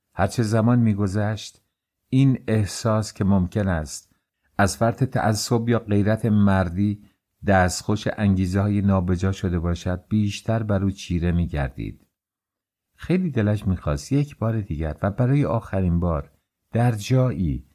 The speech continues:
زن جوان و بلهوس را ببیند و به او بگوید که از وی گله نداشته باشد. آنچه که او وظیفه خود می‌دانست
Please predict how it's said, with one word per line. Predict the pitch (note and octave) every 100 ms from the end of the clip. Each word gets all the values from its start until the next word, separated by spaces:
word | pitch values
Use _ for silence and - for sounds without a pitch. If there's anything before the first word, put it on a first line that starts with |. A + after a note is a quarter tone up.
| _ _ _
زن | C#2 C#2 D2 F2+
جوان | F#2+ F#2 D#2+ F2+ F#2+
و |
بلهوس | F#2 F#2 F2 F2 F2+ F#2 -
را | E2
ببیند | D#2+ F#2 F#2 G2+ G2 G2+ G#2 - _ _ _ _ _ _
و | D2
به | C#2
او | E2 A2+
بگوید | B2 A#2 A2+ G#2 G2 -
که | - -
از | G#2+ G2 G2+
وی | A#2+ A#2+
گله | A2 G#2+ G2 G2+
نداشته | G2 F#2 D2+ C#2+ -
باشد. | - C2 - C2+ G#1+ _ _ _ _ _
آنچه | D#2 G#2 G#2 B2+
که | A2
او | A#2+
وظیفه | A2 A2 G#2+ G#2 A2 A2
خود | A2 F#2+
می‌دانست | F#2 F2 D#2 C#2 C#2 - -